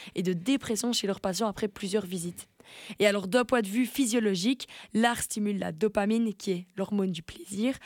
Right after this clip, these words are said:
et renforce la concentration et la mémoire émotionnelle. Mais au-delà de toutes ces études un peu vagues, c'est souvent l'expérience humaine qui compte. Retrouver la curiosité, le calme, la beauté,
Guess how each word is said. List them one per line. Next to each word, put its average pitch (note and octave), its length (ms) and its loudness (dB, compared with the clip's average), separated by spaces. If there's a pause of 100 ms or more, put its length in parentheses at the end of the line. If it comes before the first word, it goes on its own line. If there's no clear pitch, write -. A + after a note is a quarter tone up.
(240)
et G3+ 120 2
renforce A3 420 -2
la F#3+ 100 0
concentration A#3+ 760 -2
et G3 120 2
la F3+ 140 2
mémoire F#3+ 380 2 (120)
émotionnelle. G#3 640 2 (560)
Mais G#3+ 120 6
au-delà A3+ 320 2
de F3 100 -6
toutes A#3+ 300 -4
ces G3+ 260 0
études G3+ 300 -2
un F3+ 60 2
peu F3 140 -4
vagues, G#3+ 320 2 (220)
c'est - 220 -2
souvent A#3 400 2
l'expérience G3 680 -2 (100)
humaine A#3 340 2
qui - 140 -16
compte. - 380 -12 (360)
Retrouver G#3 460 0
la F3+ 100 0
curiosité, G3 800 -2 (340)
le G3 160 2
calme, F#3+ 460 0 (240)
la E3+ 140 -2
beauté, G#3 560 -2